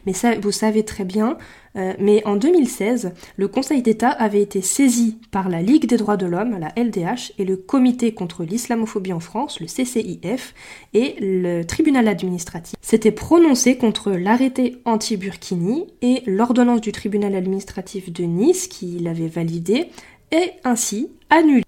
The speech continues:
par la plus haute juridiction administrative française. L'exécution de l'arrêté est suspendue parce que, euh, c'est un arrêté et que l'arrêté est bien inférieur à la loi, à la Constitution qui, elle,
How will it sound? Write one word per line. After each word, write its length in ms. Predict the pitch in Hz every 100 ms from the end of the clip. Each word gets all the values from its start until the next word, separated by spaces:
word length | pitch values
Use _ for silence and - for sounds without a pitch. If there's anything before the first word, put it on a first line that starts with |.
| _
par 220 | - 269 311
la 140 | 220
plus 180 | - 214
haute 160 | 254 -
juridiction 580 | 208 208 208 196 - 269
administrative 680 | 226 208 202 - 190 - 262
française. 680 | - - 220 - 170 175 - - -
L'exécution 580 | 196 196 196 185 -
de 120 | 202 175
l'arrêté 640 | 180 233 226 214 247 -
est 120 | 196 185
suspendue 840 | - - 320 - 262 247 180 185 - -
parce 320 | - 196 - 196
que, 320 | 190 220 269 - - - 208
euh, 580 | 196 190 180 175 175 170
c'est 340 | - 202 202
un 140 | 185 180 175 170
arrêté 560 | 240 294 262 185 240 - - -
et 80 |
que 240 | 202 196 185
l'arrêté 720 | 175 165 202 294 302 247 269 -
est 100 | 190
bien 360 | 165 170 208 302
inférieur 720 | 320 - 226 185 170 220 - _ _ -
à 100 | 262
la 140 | 247
loi, 340 | 185 165 - -
à 80 | 254
la 100 | 254
Constitution 720 | 247 208 - - 175 - 254
qui, 240 | - 214 -
elle, 260 | 185 226